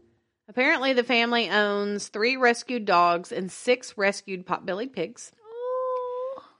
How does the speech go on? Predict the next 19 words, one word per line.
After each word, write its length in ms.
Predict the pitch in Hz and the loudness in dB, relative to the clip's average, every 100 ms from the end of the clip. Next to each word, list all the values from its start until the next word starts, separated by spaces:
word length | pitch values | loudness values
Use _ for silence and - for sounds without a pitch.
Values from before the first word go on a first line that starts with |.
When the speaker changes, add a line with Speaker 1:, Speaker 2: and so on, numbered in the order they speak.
| _ _ _ _ _ _ | _ _ _ _ _ _
Speaker 1:
Susan 560 | - 269 294 311 349 277 | -8 -2 0 2 4 4
Madigan, 600 | 185 202 233 262 262 277 | 4 2 0 0 2 2
who 240 | 254 226 | 2 2
runs 500 | 208 202 214 240 226 | 4 4 2 0 -4
Ross 400 | 196 190 240 - | 2 4 4 2
Mill 240 | 220 214 | 0 2
Farm 480 | 214 214 180 175 185 | 2 2 4 4 2
and 220 | 180 196 | -2 -4
Piggy 260 | 214 311 311 | -2 0 0
Camp, 560 | - 202 160 170 - - | 0 -2 0 -2 -6 -8
Speaker 2:
<laughs> 1400 | 571 587 554 - 554 - - _ _ _ _ - - _ | 0 10 10 12 8 4 -8 _ _ _ _ -20 -20 _
Speaker 1:
said 520 | - 254 254 254 247 | 0 4 6 6 2
of 220 | 185 190 | 2 0
Anna. 480 | - 180 160 143 160 | 2 2 2 0 -6
So 300 | - 190 180 | -2 0 2
Anna 300 | 160 214 214 | 2 2 2
worked 340 | 185 175 127 175 | 2 0 0 -6
with 140 | 156 | -4
her 340 | 160 117 101 | -4 -6 -8